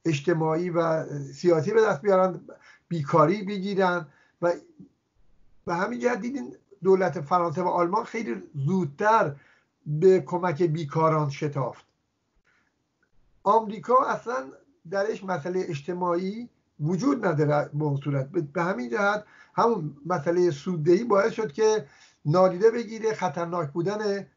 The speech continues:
این ویروس رو. و می‌بینیم هم دو تا نمونه‌ای که شما اشاره کردین، برزیل و ایالات متحده آمریکا،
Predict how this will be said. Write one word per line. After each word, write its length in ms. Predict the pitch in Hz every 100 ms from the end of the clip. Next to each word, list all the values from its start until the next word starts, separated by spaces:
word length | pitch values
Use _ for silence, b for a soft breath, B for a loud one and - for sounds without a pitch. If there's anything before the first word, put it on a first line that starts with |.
| _
این 220 | - 185
ویروس 420 | 180 170 160 156 147
رو. 180 | 113 - _ _
و 80 | 151
می‌بینیم 420 | 151 190 202 202
هم 220 | 202 185 - _ _ -
دو 100 | 233
تا 140 | 220
نمونه‌ای 580 | 190 170 170 185 175 147
که 320 | 156 147 139 B B
شما 480 | - 156 165 151 143
اشاره 340 | - 139 165 151
کردین، 480 | 160 160 151 151 131
برزیل 580 | 170 170 151 202 143 143 b _
و 420 | 143 147 151 135 - _ _ _ _ _
ایالات 340 | 151 156 160 151
متحده 460 | 151 143 156 151
آمریکا، 600 | 156 151 156 180 208 226